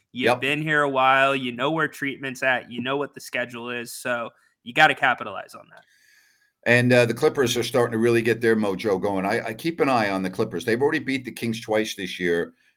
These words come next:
Speaker 2: and, uh, they're up eighteen right now on New York going into the fourth quarter. So
Speaker 1: New
Speaker 2: barring
Speaker 1: York's
Speaker 2: a
Speaker 1: a good
Speaker 2: blowout.
Speaker 1: team.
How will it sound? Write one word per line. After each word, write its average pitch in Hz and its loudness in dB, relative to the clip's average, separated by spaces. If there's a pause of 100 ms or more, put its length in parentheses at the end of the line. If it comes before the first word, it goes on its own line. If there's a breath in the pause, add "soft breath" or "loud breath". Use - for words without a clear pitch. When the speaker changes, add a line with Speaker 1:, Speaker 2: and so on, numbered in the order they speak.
(140)
Speaker 2:
and, 98 0
uh, 92 2
they're 123 4
up 123 0
eighteen 113 -2 (340)
right 113 0
now 98 0 (260)
on 110 2
New 110 4
York 101 2 (300)
going 110 0
into 104 -2
the 90 -6
fourth 95 -4
quarter. 90 -2
So 98 -2
Speaker 1:
New - -12
Speaker 2:
barring 123 4
Speaker 1:
York's 113 6
Speaker 2:
a 101 2
Speaker 1:
a - -4
good 151 -2
Speaker 2:
blowout. 104 0
Speaker 1:
team. 160 -2